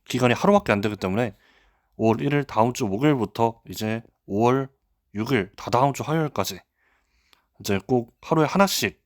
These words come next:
쿠폰 입력하시면 될 것 같고요. 이렇게 총 여섯, 총 여섯 개 쿠폰을 다 입력하시면은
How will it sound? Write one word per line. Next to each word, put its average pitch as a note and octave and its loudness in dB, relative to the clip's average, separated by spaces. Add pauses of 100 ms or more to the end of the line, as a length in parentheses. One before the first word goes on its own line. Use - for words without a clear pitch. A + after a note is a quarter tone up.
쿠폰 C3+ -2
입력하시면 G#2+ -2
될 G2+ -6
것 G2 2
같고요. A#2+ -2 (540)
이렇게 B2+ 0
총 C#3 -4 (140)
여섯, A2 -2
총 C3 -4
여섯 G2 -2
개 C3+ 0
쿠폰을 D#3 -4 (600)
다 - -10
입력하시면은 C3 -2